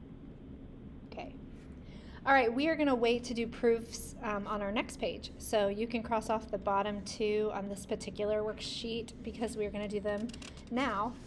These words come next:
on the next page. So let's go to the next page, which is three point four practice. Um, this is a map.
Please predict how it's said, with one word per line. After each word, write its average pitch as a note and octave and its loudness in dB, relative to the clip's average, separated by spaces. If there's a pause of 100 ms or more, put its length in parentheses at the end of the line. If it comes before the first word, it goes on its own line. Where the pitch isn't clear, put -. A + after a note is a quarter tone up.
(140)
on G#3+ 0
the A3 -2
next C#4+ 0
page. - -4 (300)
So B3 6
let's C#4+ 2
go E4 2
to D#4 0
the D4 2
next B3 0
page, A#3+ 0
which A3 -4
is G#3 -8
three B3 -2
point B3 -2
four B3+ 2
practice. G3 0 (300)
Um, G#3+ 2
this A3+ 0
is A#3+ 2
a B3 8
map. G#3+ 2